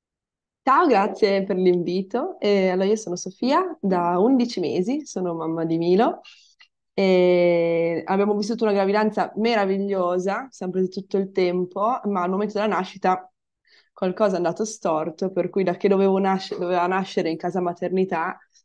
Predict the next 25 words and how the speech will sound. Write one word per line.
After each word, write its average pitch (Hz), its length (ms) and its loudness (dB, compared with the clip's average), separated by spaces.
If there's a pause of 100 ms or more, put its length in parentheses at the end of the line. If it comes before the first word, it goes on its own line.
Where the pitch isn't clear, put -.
(300)
eh, 165 320 2
io 180 80 6
sono 180 140 -2
stata 175 160 -6
seguita 190 340 0
da, 160 500 -2
da 165 100 -4
delle 170 220 -2
ostetriche 175 920 0
e 156 440 -2
avevo 156 220 -8
scelto 185 440 2
di 165 100 -2
ca-, - 120 -12
di 156 120 -12
partorire 160 480 0
in 160 120 -2
casa 160 200 -4
maternità, 175 760 0
quindi 160 300 0
dal 156 220 0
terzo 185 260 -4
mese 180 180 0
di 180 40 0
gravidanza 165 760 -4